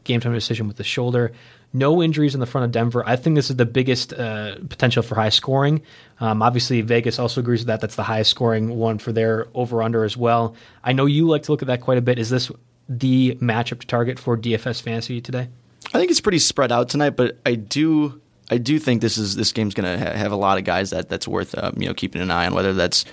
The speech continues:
Speaker 2: Jokic, uh, Millsap. You know, John Wall, we already mentioned, he's, he's one of the higher priced guys that we, we, I think we both
Speaker 1: Yes.
Speaker 2: thought, you know, could be a good play tonight. Um, but yeah, I, I think you, you mentioned the big thing there, that it's, it's one of the higher, um,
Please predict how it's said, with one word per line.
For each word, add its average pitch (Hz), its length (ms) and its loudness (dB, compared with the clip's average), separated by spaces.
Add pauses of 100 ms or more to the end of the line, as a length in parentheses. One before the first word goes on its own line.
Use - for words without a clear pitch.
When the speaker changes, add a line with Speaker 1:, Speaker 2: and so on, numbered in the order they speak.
Speaker 2:
Jokic, 107 720 0 (260)
uh, 92 240 -4
Millsap. 104 640 0
You - 100 -6
know, 101 280 -4
John 113 300 2
Wall, 110 200 2
we 107 100 -2
already 104 180 -2
mentioned, 101 300 -2
he's, 98 220 -4
he's 110 140 -8
one 107 100 -4
of 98 40 -4
the 98 60 -2
higher 101 180 0
priced 98 300 0
guys 98 220 0
that 92 300 -2
we, 104 220 -2
we, 101 180 -2
I 98 60 0
think 120 160 0
we 101 80 0
both 117 460 0 (100)
Speaker 1:
Yes. 120 160 -4
Speaker 2:
thought, 98 200 2
you 98 80 0
know, 90 120 -2
could 107 160 -2
be 87 100 -4
a 90 40 -2
good 95 160 -6
play 87 160 -4
tonight. 92 340 -4 (380)
Um, 107 300 2
but 110 120 2
yeah, 131 180 2
I, 120 180 0
I 113 60 2
think 151 320 0
you, - 140 -10 (340)
you 139 280 0
mentioned 139 340 2
the 117 60 4
big 104 200 0
thing 101 180 -4
there, 101 180 2
that 95 120 0
it's, - 200 -2
it's - 160 -4
one 110 100 -2
of 104 60 -2
the 101 60 -2
higher, 107 460 0 (360)
um, 98 380 -2